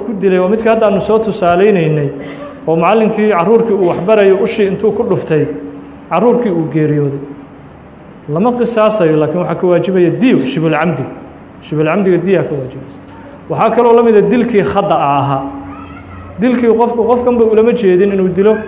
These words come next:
yacni neef sagaal ah oo meesha maraya ayuu doonayay inuu dilo. Qofaa marka meeshii soo maray, qofkaasuu ku dhacay. Qofkiyaa sidii uu dhintay, isagana diyo ayuu keenaa mooye, qisaas ma keeno. Wax qisaas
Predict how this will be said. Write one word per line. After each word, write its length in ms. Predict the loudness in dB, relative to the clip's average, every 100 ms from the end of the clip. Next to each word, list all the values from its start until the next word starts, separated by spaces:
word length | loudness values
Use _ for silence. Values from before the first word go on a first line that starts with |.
| -12 -16 -18 -20 -10
yacni 260 | -4 -2 0
neef 180 | 2 2
sagaal 320 | 2 2 4
ah 160 | 2 2
oo 120 | 0
meesha 300 | 0 0 0
maraya 380 | 0 2 2 -2 -6 -16 -20 -20 -6
ayuu 220 | -2 0
doonayay 580 | 2 4 4 4 4 2
inuu 160 | 2 -2 -4
dilo. 160 | -6 -8 -12 -18 -20 -20 -20 -18 -18 -10 -4
Qofaa 220 | 0 2
marka 200 | 2 2
meeshii 260 | 2 2 0
soo 180 | 0 0
maray, 200 | 2 0
qofkaasuu 400 | 0 0 -2 -2
ku 60 | -2
dhacay. 240 | -2 -4 -8 -14 -16 -16 -16 -16 -16 -18 -18 -20 -12 -4
Qofkiyaa 280 | 0 2 2
sidii 180 | 2
uu 100 | 0
dhintay, 300 | 0 -2 2
isagana 380 | 2 4 2 2
diyo 340 | 0 2 2 2
ayuu 180 | 0
keenaa 320 | 0 -2 0 0
mooye, 440 | 2 2 2 2 -2 -8 -10 -14 -14 -14 -8
qisaas 400 | -4 -2 -2 -2
ma 80 | -6
keeno. 300 | -4 -6 -6 -8 -14 -16 -4
Wax 180 | -2 0 -2
qisaas 340 | -2 0 0